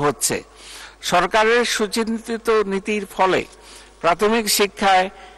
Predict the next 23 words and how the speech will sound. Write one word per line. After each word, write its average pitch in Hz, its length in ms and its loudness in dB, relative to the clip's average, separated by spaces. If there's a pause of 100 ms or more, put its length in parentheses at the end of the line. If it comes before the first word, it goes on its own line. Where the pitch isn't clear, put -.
(240)
নিট 226 200 0 (120)
ভর্তির 196 480 2
হার 175 240 4 (560)
দুই 180 200 4
হাজার 202 220 2 (120)
নয় 202 300 4
সালের 190 320 2 (540)
নব্বই 165 400 2
দশমিক 208 420 0 (180)
আট 175 160 0
শতাংশ 196 380 -4 (220)
থেকে 180 220 -2 (120)
বৃদ্ধি 170 380 -2
পেয়ে 151 200 2 (500)
দুই 156 160 2
হাজার 180 200 2 (100)
বাইশ 214 220 4 (100)
সালে 156 240 2 (460)
সাতানব্বই 196 640 2 (100)
দশমিক 190 400 0 (160)
পাঁচ 180 160 4 (120)
ছয় 175 280 2
শতাংশে 165 520 0